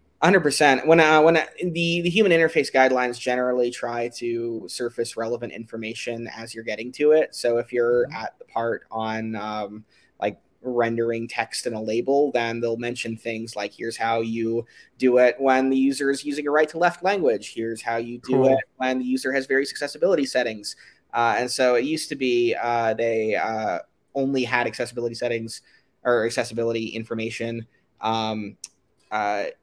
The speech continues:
Speaker 1: in line throughout the guide like that, but they did make a, uh, a separate accessibility setting or section, um, uh, fairly recent, or like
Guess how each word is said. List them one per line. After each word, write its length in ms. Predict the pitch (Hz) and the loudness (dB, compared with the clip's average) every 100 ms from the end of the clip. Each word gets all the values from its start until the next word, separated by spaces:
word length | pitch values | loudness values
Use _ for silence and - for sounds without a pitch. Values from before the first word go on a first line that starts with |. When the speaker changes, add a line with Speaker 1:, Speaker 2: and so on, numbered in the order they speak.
| - | -4
Speaker 1:
in 120 | 131 | -2
line 300 | 123 120 117 | 0 -2 -2
throughout 220 | 120 110 | 0 -2
the 60 | 113 | -2
guide 420 | 110 110 113 113 _ - | -2 -2 -4 -8 _ -6
like 200 | 110 110 | -4 -2
that, 300 | 117 113 123 | -2 -2 0
but 120 | 113 | 2
they 120 | 123 | 2
did 200 | 127 135 | 4 2
make 240 | 127 120 117 | 2 -4 -4
a, 340 | 117 117 117 | -4 0 0
uh, 180 | 113 113 - | 0 -2 -4
a 60 | |
separate 480 | - - 107 117 107 | -2 -2 0 0 -2
accessibility 720 | 104 - 120 113 117 117 110 | -6 -8 -10 -6 -4 -4 -4
setting 480 | 110 110 110 107 110 | -6 -6 -4 -8 -8
or 160 | 117 117 | -4 -4
section, 480 | - - - 113 113 _ _ _ - | -4 -6 -6 -10 -10 _ _ _ -6
um, 540 | 107 107 104 104 98 - - - _ | -2 -2 -2 -6 -12 -14 -16 -16 _
uh, 400 | 110 95 95 92 52 65 - | -6 -4 -6 -8 -10 -12 -18
fairly 340 | - 131 120 117 | -2 0 2 0
recent, 280 | 117 - | -2 -4
or 140 | 117 113 107 | -6 -6 -8
like 180 | 107 104 | -8 -8